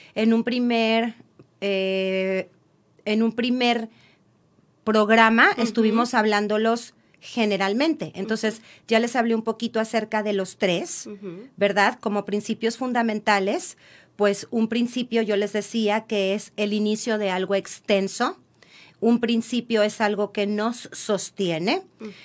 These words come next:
Speaker 1: y como seres humanos, cuando nos falta uno de estos tres principios, nos sentimos desequilibrados, como cojos, como, como que si algo falta para que yo pueda sentirme que soy yo mismo.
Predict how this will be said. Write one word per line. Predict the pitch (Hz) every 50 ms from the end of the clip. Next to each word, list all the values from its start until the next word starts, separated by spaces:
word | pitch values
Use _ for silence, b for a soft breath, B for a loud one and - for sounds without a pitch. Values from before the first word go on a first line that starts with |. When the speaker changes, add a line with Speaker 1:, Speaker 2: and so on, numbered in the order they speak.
| B 208
Speaker 1:
y | 214 247 240
como | - 233 226 233 233
seres | - 247 226 226 247 240 -
humanos, | 285 269 269 262 247 233 226 220 254 254 - -
cuando | - 226 208 208 208 202
nos | 202 196 196 190 -
falta | - 208 196 190 - 226 220
uno | 214 214 208 214 214 208
de | 202 196 185
estos | 185 185 - - 208 202 -
tres | 208 196 190 190
principios, | - 208 220 214 214 - 220 208 - - 214 233 269 - - B B B B B B B
nos | 208 208 208 196
sentimos | - 202 190 190 - 214 208 202 208 214 208
desequilibrados, | - 208 190 196 - 190 185 - 196 190 180 185 165 190 196 208 214 214 202 175 -
como | - 180 170 175 170 170 165 -
cojos, | - 202 202 208 - 180 160 147 -
como, | - - 160 170 165 160 156 147 B B B B B B B
como | - 202 202 202 196
que | 202 202 196
si | - - 226 214
algo | 214 220 226 233 240 208 233 269 330 403 453 -
falta | - - 240 208 208 208 208 - - 285 359 440 - b b b b b b
para | - 208 208 202 196
que | - 202 190
yo | 180 202 208 202
pueda | - 214 214 214 208 214 226 226 - -
sentirme | - - - 220 196 202 202 - 226 214 220 214 214 220 220
que | - 202 190
soy | - - - 220 202 202 196
yo | 151 - - 214 185 185
mismo. | 185 190 196 208 208 208 190 196 - 190 160 - 160